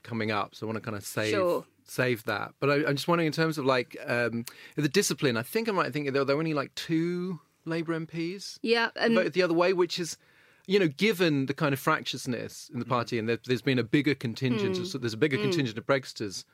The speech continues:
Speaker 1: than that.
Speaker 2: Mm.
Speaker 1: Um, there is something quite kind of bra-, I mean, obviously it's an appall-, it's appalling that we are facing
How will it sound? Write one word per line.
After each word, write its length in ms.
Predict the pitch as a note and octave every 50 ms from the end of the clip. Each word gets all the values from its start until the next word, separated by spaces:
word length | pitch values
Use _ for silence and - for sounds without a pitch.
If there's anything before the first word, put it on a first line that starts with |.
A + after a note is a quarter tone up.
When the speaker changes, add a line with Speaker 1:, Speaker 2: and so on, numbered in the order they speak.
| _ -
Speaker 1:
than 180 | A#2 A2+ A2+
that. 500 | B2 F3+ G#3+ F#3 A#2+ G#2+ A#2+ - - - -
Speaker 2:
Mm. 320 | F#3+ G3 G3 F#3+ F3+ F3 F#3+ _ _ -
Speaker 1:
Um, 360 | - D3 D3+ D3+ D3+ D3 C#3+ - _ _ _ _ _ _ _ _ -
there 320 | - D#3 D#3 D3 F3+ F#3 A#3
is 100 | A#3+ -
something 300 | - A#3+ A3+ - F#3 E3
quite 280 | - F3+ F#3+ F#3 E3
kind 160 | - E3+ E3
of 60 | D#3 -
bra-, 120 | F3 E3
I 60 | C#3
mean, 120 | D#3 D#3+ E3+
obviously 240 | F#3+ F#3+ F3 - C#3+
it's 100 | B2 -
an 60 | C#3+
appall-, 360 | C#3 C3 - C#3+ D3 D3 C#3 C3
it's 220 | B2+ C3 B2 -
appalling 340 | - - - C#3+ C#3+ C3+ C3
that 80 | A#2+ A#2
we 140 | A#2 A2+ A2+
are 80 | A2+
facing 600 | - - A#2+ B2 A#2+ - - A#2 F#2+ G#2 G2+ F#2+